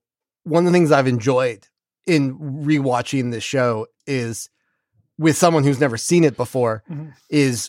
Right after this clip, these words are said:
Speaker 1: watching you guess which of the absolute goddamn trash bag full of interesting characters that this show creates will come back and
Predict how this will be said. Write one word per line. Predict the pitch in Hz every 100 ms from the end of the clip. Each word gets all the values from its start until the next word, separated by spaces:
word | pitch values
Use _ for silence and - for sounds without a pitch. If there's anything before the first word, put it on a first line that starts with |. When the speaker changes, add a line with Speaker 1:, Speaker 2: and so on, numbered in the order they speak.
| -
Speaker 1:
watching | 147 147 151 170 160
you | 135
guess | 113 127 131 - - _ _ _ _ _ _ _ -
which | 139 120 135 151 131 - 147
of | 135 120
the | 135 127 - - _ -
absolute | 160 170 - - 175 175 - 143 113 _ _
goddamn | - 135 139 135 139 131 117 -
trash | - - 143 131 139 -
bag | 135 117 110 107
full | - 135
of | 120 -
interesting | 135 - 143 - 143 131 123 - _ _ _ -
characters | 151 131 139 - 160 160
that | 156 156
this | 156
show | - 170
creates | - 170 170 175 180 - - _ -
will | 147 139
come | - 139 113
back | 113 104 - - - - _ _ _ -
and | 143 135 127